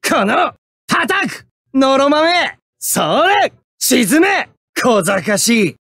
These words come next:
食らえ！甘い！どこを見ている？真っ二つだ！覚悟はいいな。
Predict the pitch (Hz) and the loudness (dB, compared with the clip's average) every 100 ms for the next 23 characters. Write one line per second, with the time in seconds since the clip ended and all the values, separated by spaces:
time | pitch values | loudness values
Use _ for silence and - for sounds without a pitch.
0 | _ _ - 330 302 370 392 - _ _ | _ _ -4 -2 0 0 0 -2 _ _
1 | 156 226 262 349 415 214 - _ 202 311 | -6 -2 0 0 -2 -4 -8 _ -2 0
2 | 330 370 339 285 240 247 196 - _ _ | 0 2 2 2 0 0 0 -4 _ _
3 | - 170 269 285 _ - 392 247 359 - | -6 -4 -4 -6 _ -4 -2 0 -2 -4
4 | _ _ _ _ _ _ _ _ 220 254 | _ _ _ _ _ _ _ _ -2 0
5 | 262 214 202 190 185 196 165 165 214 - | 0 2 2 2 2 2 0 0 -2 -4